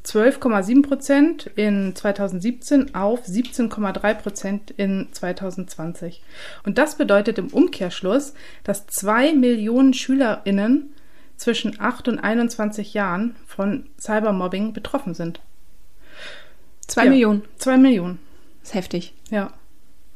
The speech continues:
Speaker 2: Finde ich heftig.
Speaker 1: Und, ähm, auch bei diesem Thema wirkt halt Corona wie so ein Brandbeschleuniger.
Speaker 2: Mhm.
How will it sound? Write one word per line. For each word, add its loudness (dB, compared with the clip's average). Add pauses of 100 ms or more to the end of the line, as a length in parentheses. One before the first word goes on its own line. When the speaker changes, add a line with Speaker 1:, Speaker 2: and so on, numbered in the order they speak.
(220)
Speaker 2:
Finde 6
ich 4
heftig. 0 (1500)
Speaker 1:
Und, 6 (300)
ähm, 4 (100)
auch 2
bei 6
diesem 8
Thema 4
wirkt -2
halt 0
Corona 6
wie 2
so 2
ein 2
Brandbeschleuniger. -2
Speaker 2:
Mhm. 4